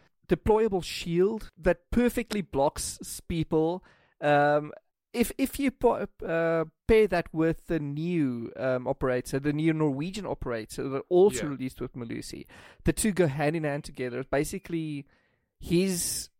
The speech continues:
Speaker 1: unique ability slows down enemies. And then as Malusi, you, you put your shield down, like in a corridor or somewhere, and you can just mow enemy operators down
Speaker 2: <laughs>
Speaker 1: that come around the corner. It's amazing. It's easy to play.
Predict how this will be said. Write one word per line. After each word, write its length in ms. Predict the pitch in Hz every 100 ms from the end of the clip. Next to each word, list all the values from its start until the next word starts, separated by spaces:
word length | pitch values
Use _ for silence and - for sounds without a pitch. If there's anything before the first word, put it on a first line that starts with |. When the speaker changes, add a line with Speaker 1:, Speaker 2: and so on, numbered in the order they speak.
| _ _ _ _ -
Speaker 1:
unique 420 | 160 156 165 -
ability 560 | 151 151 - 160 151 143
slows 500 | - 170 160 147 -
down 480 | 131 131 139 135 -
enemies. 680 | 139 127 98 80 - - - _ _ _
And 140 | 160 156
then 200 | 160 160
as 180 | 170 160
Malusi, 720 | 156 143 202 220 - 151 165
you, 180 | 147 147
you 140 | - 156
put 260 | 202 190
your 340 | 190 170 165 160
shield 440 | - - 240 196
down, 340 | 131 120 120 127
like 200 | 135 -
in 60 |
a 60 | 143
corridor 340 | - 196 170
or 160 | 127 120
somewhere, 460 | - 117 117 120 - - - _ -
and 180 | 170
you 80 | 170
can 200 | 185 190
just 180 | 196 -
mow 520 | 151 139 151 165 170
enemy 500 | 185 165 170 160 156
operators 480 | 147 - 147 139 139
down 480 | - 139 131 123 170 - 151
Speaker 2:
<laughs> 260 | 147 - -
Speaker 1:
that 200 | 156 156
come 200 | 180 156
around 220 | 151 151
the 60 | -
corner. 280 | - 143 131
It's 200 | 131 175
amazing. 600 | 151 143 131 131 - 113
It's 120 | 123
easy 240 | 185 160 165
to 120 | -
play. 560 | - 143 131 127 127